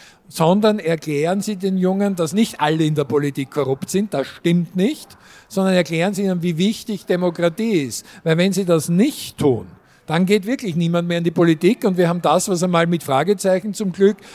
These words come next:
aber ein Artikel in der Zeitschrift Profil war, Demokratie ohne Personal. Denn niemand wechselt zu einer Berufsgruppe, wo man vorher weiß, dass man pauschal beschimpft wird. Also tun wir das nicht. Wir haben hier konkrete Fälle kritisiert,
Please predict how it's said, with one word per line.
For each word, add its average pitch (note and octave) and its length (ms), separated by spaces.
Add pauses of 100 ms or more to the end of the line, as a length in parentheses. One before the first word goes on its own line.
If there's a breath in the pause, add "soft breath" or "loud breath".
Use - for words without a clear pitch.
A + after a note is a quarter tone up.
(100)
aber F3+ 340
ein F3 180
Artikel F#3 460
in F#3 80
der F3 140
Zeitschrift E3 480
Profil F#3+ 420
war, D3 140
Demokratie D#3+ 760
ohne F3 300
Personal. F3 720 (400 soft breath)
Denn D#3 160
niemand G3 360
wechselt D#3+ 460
zu G3 80
einer E3 220
Berufsgruppe, F3 880 (180 loud breath)
wo E3+ 80
man F3 180
vorher E3 360
weiß, F3 260
dass F#3 160
man G3 160
pauschal E3 460
beschimpft A3 480
wird. A2+ 180 (180 soft breath)
Also D#3 280
tun E3+ 280
wir D#3+ 120
das D#3 400
nicht. B3 340 (160 soft breath)
Wir D3+ 160
haben D3+ 240
hier D#3 380
konkrete F#3+ 580
Fälle G#3+ 340
kritisiert, C3 680